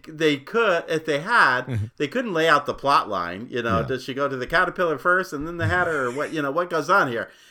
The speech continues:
Speaker 1: You know, it's not about the story. It's about an immersive setting. And Disney's continually brought Alice back to every Magic Kingdom park because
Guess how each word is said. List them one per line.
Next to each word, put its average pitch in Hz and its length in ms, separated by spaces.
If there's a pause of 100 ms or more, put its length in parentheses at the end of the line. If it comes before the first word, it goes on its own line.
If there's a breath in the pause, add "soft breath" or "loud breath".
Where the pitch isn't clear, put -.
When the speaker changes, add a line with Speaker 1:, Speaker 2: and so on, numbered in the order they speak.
(120)
Speaker 1:
You 147 140
know, 139 220 (280 loud breath)
it's 190 300
not 240 160
about 214 240
the 185 80
story. 196 420
It's 196 200
about 185 280
an 165 100
immersive 139 520
setting. 113 540
And 135 180
Disney's 170 380
continually 202 720
brought 131 480
Alice 135 380
back 104 480 (420 soft breath)
to 139 120
every 127 220
Magic 131 360
Kingdom 170 320
park 107 320
because 120 420